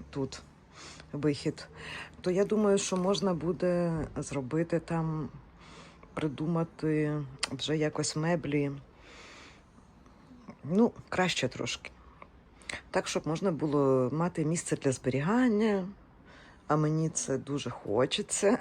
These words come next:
<laughs> І думати, і думати, і думати.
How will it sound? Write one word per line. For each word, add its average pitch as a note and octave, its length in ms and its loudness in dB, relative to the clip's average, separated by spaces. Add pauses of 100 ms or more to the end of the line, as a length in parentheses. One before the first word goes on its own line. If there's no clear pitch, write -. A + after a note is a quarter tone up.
(140)
<laughs> F#3 300 6 (1000)
І G#3+ 680 4 (2250)
думати, F3+ 520 4
і C3+ 60 4
думати, B2+ 420 0
і G2+ 40 0
думати. - 400 -10